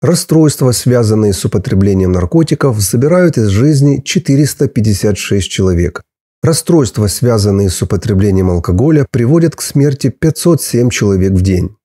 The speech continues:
Ежедневно умирают из-за осложнений во время беременности пятьсот тридцать одна женщина.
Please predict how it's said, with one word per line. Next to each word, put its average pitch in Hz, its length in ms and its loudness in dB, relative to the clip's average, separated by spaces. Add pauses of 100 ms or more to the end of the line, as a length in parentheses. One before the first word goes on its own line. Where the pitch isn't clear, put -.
(340)
Ежедневно 127 880 2
умирают 151 560 2
из-за 147 300 2
осложнений 131 680 2
во 98 140 0
время 95 300 0
беременности 147 680 2
пятьсот 151 640 -2
тридцать 117 360 -2
одна 101 280 0
женщина. 90 560 -4